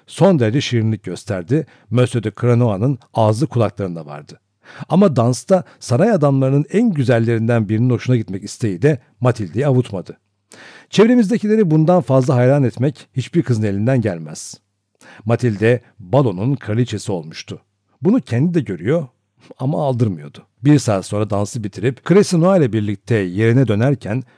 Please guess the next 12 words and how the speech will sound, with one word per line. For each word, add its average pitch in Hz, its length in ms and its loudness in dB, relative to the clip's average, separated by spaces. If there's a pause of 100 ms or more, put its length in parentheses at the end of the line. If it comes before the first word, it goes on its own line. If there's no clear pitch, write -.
(360)
"Ben 240 180 0 (140)
Cressenoa 165 480 0
gibi 120 240 -2
bir 123 140 -6
adamın 117 300 0
karısı - 360 -4
olunca 123 400 0
ne 98 300 -2
silik - 460 -6
bir 135 60 -4
ömür 113 240 -6
süreceğim." 107 520 -6